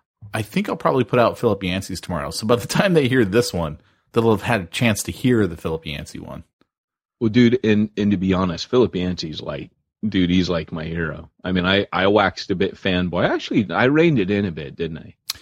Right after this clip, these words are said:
Speaker 2: A little bit.
Speaker 1: Who did we, oh, no, no, no, yesterday, or the one that's playing today, um, that one, you, you, you held your, your fanboy in pretty well. Tim, Tim, uh, Challies?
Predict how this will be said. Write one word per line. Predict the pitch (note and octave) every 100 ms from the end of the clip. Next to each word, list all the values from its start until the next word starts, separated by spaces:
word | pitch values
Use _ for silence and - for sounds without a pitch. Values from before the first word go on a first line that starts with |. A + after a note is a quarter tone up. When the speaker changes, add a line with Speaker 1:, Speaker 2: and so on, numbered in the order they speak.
| _ _ -
Speaker 2:
A |
little | A2 F2+
bit. | D2 C2+ _ -
Speaker 1:
Who | B3
did | F#4+ C4+
we, | G#3 -
oh, | D#3 E3+ E3+ D3
no, | C3+ D#3
no, | D#3 D3
no, |
yesterday, | B2+ B2 C3+ - C#3+ B2+ A2+
or | A2+
the | A#2
one | A#2+
that's | B2 G#2+
playing | - A#2+ A#2 A2+
today, | A#2 A2+ A2+ A#2+ A2+ - - -
um, | F#2+ F2+ D#2+ E2 - _ _ _
that | F#2+ G2+ G#2
one, | G2 F#2 F#2
you, | F#2+ F#2
you, | - F#2 F2
you | G#2 G2 F2
held | G2 G2 F2
your, | F2+ E2+
your | F2+ F2
fanboy | - F2 F2 E2 E2
in | D#2+ E2 - -
pretty | F2+
well. | E2 D#2 D#2+ -
Tim, | - G2 E2+ D#2+ _ _ _ _ _ -
Tim, | - F2+ E2+
uh, | E2 D#2+ D#2+ F2 _ _ _ _
Challies? | - F2+ F#2+ A#2 A#2+ -